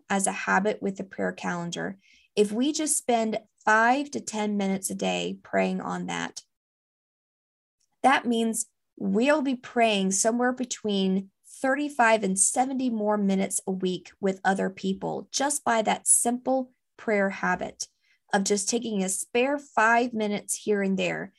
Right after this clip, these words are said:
praying with other people. And if we get other people to do it, then it, per week, perhaps we get five other people on our page and also doing five to ten minutes a day. So now that's three hundred fifty, so almost three hours of prayer to,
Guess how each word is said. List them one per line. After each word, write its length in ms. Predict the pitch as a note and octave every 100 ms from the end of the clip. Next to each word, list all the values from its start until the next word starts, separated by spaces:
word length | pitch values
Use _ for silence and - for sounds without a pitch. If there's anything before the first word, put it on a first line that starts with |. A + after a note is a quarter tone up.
| _ _ -
praying 380 | - A3+ A3+
with 120 | G#3+ G#3
other 200 | G3 F#3+
people. 560 | G3 A3 F3+ E3+ G3 - - -
And 100 | B3
if 120 | C4
we 120 | D#4
get 240 | D#4+ D#4 -
other 320 | B3+ E4 F4
people 420 | E4 A#3+ G3 F#3+
to 120 | F#3
do 240 | F#3 F3+ E3+
it, 220 | E3 - - _ _ -
then 220 | B3+ B3+
it, 160 | B3 -
per 260 | - C#4+
week, 340 | C4+ D4 C#4+ - _ _ -
perhaps 340 | B3+ D#4 D#4
we 80 | D4+
get 180 | C4+ - -
five 260 | C4 C#4
other 180 | C4 B3+
people 560 | B3 C4 B3+ A3 F#3 -
on 160 | G#3 A3
our 240 | A3 G#3+
page 340 | G#3 A#3 A3+
and 240 | G3+ F#3 F3+ -
also 300 | A3 A#3+ A3
doing 340 | A3+ A#3 G#3+
five 280 | G3 G3 G3
to 60 |
ten 240 | - G3 F#3+
minutes 320 | F#3+ F#3+ -
a 40 |
day. 360 | - A#3 F#3+ - - _
So 160 | - B3+
now 220 | C#4+ F4
that's 240 | D4+ - -
three 260 | C#4 C#4+ E4
hundred 360 | C4+ A#3+ G3+ G3
fifty, 340 | F3+ F#3+ A3
so 160 | G#3 A3
almost 320 | A3+ G#3+ -
three 260 | C4 D4 -
hours 420 | G3+ F3+ F3+ F3+
of 140 | F#3 -
prayer 420 | F#3 F3+ F#3+ G#3+ - _ -
to, 460 | - C4 C4 C4